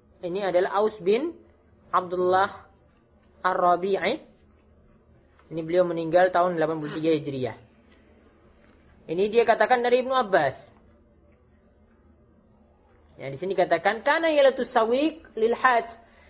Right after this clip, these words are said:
Dia itu biasanya membuat adonan tepung tadi itu untuk dibagikan kepada jamaah haji. Ya. Jadi itu Lata itu seperti itu. Ya, jadi asalnya di sini Lata ini adalah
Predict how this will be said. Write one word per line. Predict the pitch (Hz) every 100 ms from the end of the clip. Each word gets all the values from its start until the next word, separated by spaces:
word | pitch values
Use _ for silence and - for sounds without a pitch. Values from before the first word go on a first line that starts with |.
| -
Dia | 190 262 269
itu | 302
biasanya | 254 247 269 294
membuat | 262 226 233 233 - - _ _ _ _ _ -
adonan | 196 202 208 214
tepung | 226 226 226
tadi | 247 277 277
itu | 247 285
untuk | 254 233
dibagikan | 226 208 220 233
kepada | 233 220 208 285 - - - - 123 151
jamaah | 180 196 202
haji. | 226 233 - - _ _ _ _ _ _ _ _ _ _ _ _ _ _ _ _ _ _ _ _ _ _ _ _ _ _ _ _ _ _ _ _ _ _ _ _ _ _ _ _ -
Ya. | - 62 - _ _ _ _ _
Jadi | 151 156 160 160
itu | 214 240
Lata | 185 165 190
itu | 190
seperti | - 170 165 156
itu. | 151 131 - - _ _ _ _ _ _ _ _ _ _
Ya, | 151 185
jadi | 180 185 240
asalnya | 185 220 226 240
di | -
sini | 226 240
Lata | 233 220 247
ini | 247
adalah | 208 247